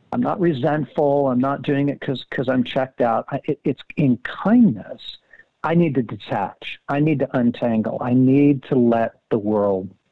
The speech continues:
go. And this, this also has just become so wonderful to pause. You know, sometimes at the end of my day, or Stacy and I will do it at bedtime for sure, and we just,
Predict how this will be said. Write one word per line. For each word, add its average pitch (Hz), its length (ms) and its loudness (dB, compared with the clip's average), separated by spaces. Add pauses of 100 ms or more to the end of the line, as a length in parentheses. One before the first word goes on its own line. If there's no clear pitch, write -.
(140)
go. 92 340 -4 (920)
And 120 380 4 (240)
this, 170 280 2 (100)
this 156 300 2
also 123 420 0
has 120 200 -6
just - 220 -6
become 117 460 -2 (300)
so 127 360 0
wonderful 117 840 -2
to - 80 -14 (100)
pause. 139 480 0 (720)
You 123 120 -2
know, 113 100 -8
sometimes 147 480 -2
at 135 120 -2
the 117 180 -4 (100)
end 135 160 0
of 127 80 0
my 123 180 0
day, 120 640 -2
or - 160 -10
Stacy 123 380 -6
and 131 80 0
I 117 100 -2
will 110 60 -2
do 120 180 -2
it 113 60 -2
at 107 100 -6
bedtime 110 540 -4
for 123 100 -4
sure, 135 380 -2
and 104 100 -2
we 117 100 0
just, - 300 -8